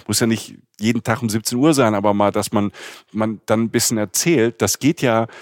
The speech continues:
wenn ich mir das jetzt überlege und wenn ich überlege, wie ich das erste Mal alleine gereist bin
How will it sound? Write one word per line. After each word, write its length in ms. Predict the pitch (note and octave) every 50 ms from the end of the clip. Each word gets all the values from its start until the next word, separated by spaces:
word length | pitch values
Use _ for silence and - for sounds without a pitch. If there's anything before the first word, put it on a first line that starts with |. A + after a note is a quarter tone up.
| -
wenn 80 | - G#2
ich 80 | G2 G#2
mir 80 | A2
das 220 | A2+ B2+ C#3 - -
jetzt 280 | - C#3+ D3+ - - -
überlege 500 | A#2+ A#2+ A2+ G#2+ A#2 C#3 D3+ D3+ D3 C3
und 200 | - - G2+ G2+
wenn 100 | G#2 G#2
ich 120 | A2 G#2+
überlege, 640 | A2+ G#2+ G#2+ G2+ G2+ A2+ B2 B2+ C3 B2+ B2 G#2 - - _ _ _
wie 100 | - G2
ich 60 | G2
das 100 | - - -
erste 440 | - B2 B2 D3 D#3+ - - - B2+
Mal 480 | A2 G#2 G2+ G#2 G#2+ G#2+ A2 A2 A2+ _ - - - - - - -
alleine 440 | - G2 F#2 F#2+ A2 D3 D#3+ D3+ C#3+
gereist 580 | G#2+ G#2 F2+ F2+ F#2+ A#2 D3+ E3+ D#3+ - - -
bin 280 | F2 D#2+ D#2 E2 E2+